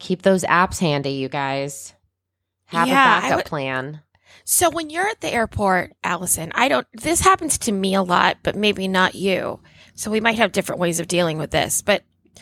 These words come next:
Speaker 2: you're, you're at the airport, things are getting canceled. You see that on your f-, on the board, right? It says, "Here's your flight. It's canceled."
Speaker 1: Right.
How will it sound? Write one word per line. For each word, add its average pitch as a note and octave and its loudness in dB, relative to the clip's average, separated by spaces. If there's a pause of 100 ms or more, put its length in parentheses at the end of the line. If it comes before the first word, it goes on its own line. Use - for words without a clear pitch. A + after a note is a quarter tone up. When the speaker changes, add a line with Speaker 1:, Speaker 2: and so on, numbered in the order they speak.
(260)
Speaker 2:
you're, D4 2
you're C4+ 0
at - -2
the D4 2
airport, G#3 2 (240)
things B3 -2
are B3+ -4
getting A#3 0
canceled. G3 2 (120)
You A3+ -4
see B3 2
that A3+ 4
on G#3 2
your G3+ -4
f-, - -12 (320)
on G3+ 2
the G3 0
board, E3 -2
right? F3 0
It - -10
says, F#3+ -6
"Here's F#3+ -4
your G#3 -8
flight. - -4
It's G3 -4
canceled." - -6
Speaker 1:
Right. D#3+ -4